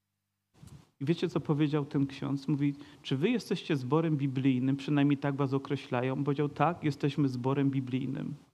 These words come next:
Mówi: "My nie zwiastujemy Biblii. Czy moglibyście przysłać ludzi z waszego kościoła, którzy nauczą nas Biblii?"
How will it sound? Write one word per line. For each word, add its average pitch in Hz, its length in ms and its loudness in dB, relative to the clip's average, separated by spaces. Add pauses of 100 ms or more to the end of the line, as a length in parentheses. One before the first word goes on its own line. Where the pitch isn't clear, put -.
(2000)
Mówi: 147 240 0 (580)
"My 170 380 0 (680)
nie 170 120 4
zwiastujemy 175 600 -2
Biblii. 123 520 -6 (580)
Czy 156 140 2
moglibyście 185 640 0
przysłać 143 520 -2 (240)
ludzi 139 440 0 (260)
z 135 100 -4
waszego 151 360 0
kościoła, 147 440 -4
którzy 139 320 -4
nauczą 135 420 0
nas 127 200 -6
Biblii?" 117 440 -8